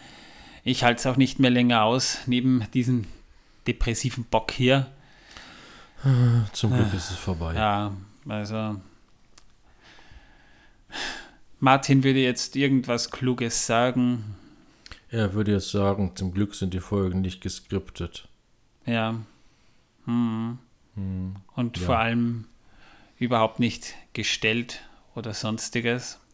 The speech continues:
Speaker 2: Nein.
Speaker 1: Nein. In der nächsten Folge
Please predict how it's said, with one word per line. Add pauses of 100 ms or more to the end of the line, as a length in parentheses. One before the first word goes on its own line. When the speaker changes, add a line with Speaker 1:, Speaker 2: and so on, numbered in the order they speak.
Speaker 2:
Nein. (580)
Speaker 1:
Nein. (1800)
In
der
nächsten
Folge